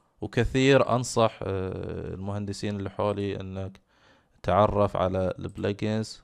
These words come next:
قبل أن تستخدم، وتعرف لي-، ليش أنت تبغى تستخدم البلجنز. وكثير أقول في أثناء عمليات الميكس، لا تجبر العمل على البلجنز،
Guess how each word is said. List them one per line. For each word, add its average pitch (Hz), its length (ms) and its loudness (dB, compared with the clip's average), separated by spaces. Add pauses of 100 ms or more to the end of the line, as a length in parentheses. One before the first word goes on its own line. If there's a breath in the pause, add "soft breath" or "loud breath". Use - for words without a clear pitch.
قبل 95 320 -4
أن - 180 -8
تستخدم، - 540 -8
وتعرف 117 500 4
لي-، 110 260 -2
ليش 120 500 6
أنت 135 200 0
تبغى 113 280 0
تستخدم 101 580 -2
البلجنز. 90 600 -2 (540 soft breath)
وكثير 110 480 6
أقول 104 220 2
في - 180 4
أثناء 101 280 2
عمليات 101 520 6
الميكس، 101 720 -2 (880)
لا 107 560 10 (100)
تجبر 110 540 8
العمل 101 640 6
على 95 200 6
البلجنز، 87 760 0